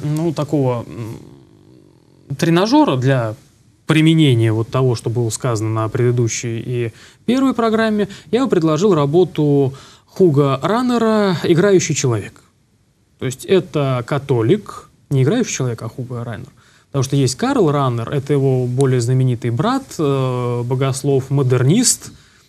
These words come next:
э, участвовавший в работе Второго Ватиканского собора, если кто понимает. Ну, то есть вот, э, богослов, который попытался рассмотреть тему смеха.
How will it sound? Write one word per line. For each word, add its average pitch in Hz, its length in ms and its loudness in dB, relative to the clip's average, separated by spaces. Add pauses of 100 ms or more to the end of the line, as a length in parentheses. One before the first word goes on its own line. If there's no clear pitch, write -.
(120)
э, 147 80 -2
участвовавший 139 680 0
в 127 40 0
работе 131 320 0
Второго 123 300 -2
Ватиканского 117 500 -6
собора, 233 600 0
если 185 300 0
кто 170 160 -2
понимает. 160 600 -2 (360)
Ну, 196 60 -2
то 240 80 2
есть - 140 0
вот, 202 260 4
э, 160 240 0
богослов, 180 520 2
который 175 280 2
попытался 220 760 -2
рассмотреть 202 560 0
тему 160 220 2
смеха. - 380 -4